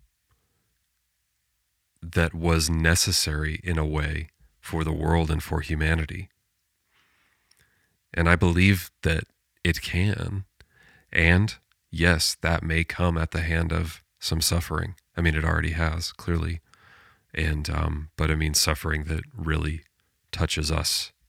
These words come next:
individually. I feel that the self-care and not closing down and not, not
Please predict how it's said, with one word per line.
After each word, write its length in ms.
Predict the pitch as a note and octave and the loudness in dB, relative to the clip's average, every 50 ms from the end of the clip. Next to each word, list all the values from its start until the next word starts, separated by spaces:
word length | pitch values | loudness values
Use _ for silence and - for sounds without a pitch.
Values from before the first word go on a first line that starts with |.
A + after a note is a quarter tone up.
| _ - | _ -2
individually. 680 | F#2 D#2+ D#2 D#2 D2+ D2+ D2 - D#2 - - F2 F2 - _ _ _ _ _ _ _ _ _ | 0 0 0 0 0 -2 -2 -2 -4 -6 -6 -8 -10 -12 _ _ _ _ _ _ _ _ _
I 120 | - E2+ D#2+ | -2 -2 -2
feel 340 | - - - F#2+ F#2 F2+ | 0 2 4 4 4 4
that 160 | E2 F2 E2 - | 4 2 -2 -2
the 120 | - E2+ | 0 2
self-care 840 | - - - - F#2 F2+ E2+ - - - - F2 F2 E2+ E2+ E2+ | 2 2 4 4 4 4 2 0 -4 -4 2 4 6 6 6 6
and 240 | E2 E2 E2 E2 E2 | 4 2 0 0 0
not 260 | E2 D#2+ E2 E2 - | 2 2 2 0 -2
closing 500 | - - - F2+ F2 F2 D#2+ E2 E2 E2 | -6 -6 -2 0 2 2 2 2 2 0
down 300 | D#2+ E2 E2 E2 E2 E2 | 2 2 2 2 2 2
and 180 | D#2+ D#2+ D#2+ D#2 | 2 2 0 2
not, 300 | D#2+ E2 E2 E2 E2 D#2+ - - - - | 2 2 2 2 0 -2 -6 -12 -10 -6
not 580 | E2 D#2+ D#2+ E2 E2 E2 - - - - - | -4 -2 0 0 0 -2 -2 -6 -8 -12 -12